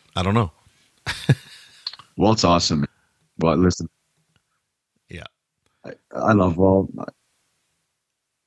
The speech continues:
Speaker 1: I'm cutting in and out. Hang on a second. Yeah, you're cutting in and out.
Speaker 2: Walt, yeah,
Speaker 1: Okay.
Speaker 2: just, just, you did. Yeah, no, Walt's, Walt's amazing, man. Walt's
Speaker 1: Yeah.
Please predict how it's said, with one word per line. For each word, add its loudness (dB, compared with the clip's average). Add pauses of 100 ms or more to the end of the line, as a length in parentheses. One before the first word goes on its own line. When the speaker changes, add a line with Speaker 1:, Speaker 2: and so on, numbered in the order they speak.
(760)
Speaker 1:
I'm -10
cutting -2
in -2
and -4
out. -4
Hang 0
on -4
a -4
second. -8 (320)
Yeah, -4
you're 2
cutting -2
in -6
and -10
out. -10
Speaker 2:
Walt, 0
yeah, 0
Speaker 1:
Okay. -6
Speaker 2:
just, -2 (460)
just, -6
you 2
did. 2 (220)
Yeah, 0
no, 2
Walt's, 0
Walt's -2
amazing, 0
man. 0
Walt's -2 (1300)
Speaker 1:
Yeah. -20